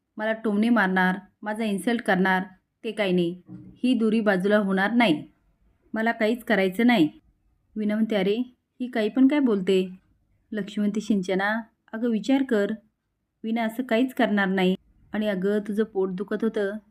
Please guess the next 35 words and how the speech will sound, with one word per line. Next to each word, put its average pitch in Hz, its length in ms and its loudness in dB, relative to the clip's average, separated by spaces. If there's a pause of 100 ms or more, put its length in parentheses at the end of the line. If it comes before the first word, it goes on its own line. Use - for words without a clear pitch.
(160)
त्याच 247 240 -10
वीणाने 202 320 -2
तुला 208 320 0 (600)
गरम 240 220 2
पाण्याची 233 400 0
पिशवी 233 320 0
आणून 202 220 2
दिली. 190 320 2 (400)
तिला 214 120 -2
काही 220 180 -2
वाटत 196 280 -2
नसतं 214 400 0 (600)
तर 233 100 -6
तिने 254 220 2
असं 254 200 -2
केलंच 262 380 2
नसतं. 220 440 0 (560)
घरामध्ये 220 440 0
चोरी 220 240 -2
कोणी 220 240 2
केली 190 340 0 (240)
याचा 196 200 -8
पुरावा 190 440 0 (340)
सिद्धूकडे 220 480 -2
असतो. 180 480 -4 (560)
तो 214 40 -6
आता 190 160 -4
घरी 185 240 0
येतो 202 460 -2 (300)
आणि 226 120 -8
सगळ्यांनाच 226 460 -2
गोळा 185 220 2
करतो 180 400 0 (240)
आणि 202 160 -4
म्हणतो, 202 480 -2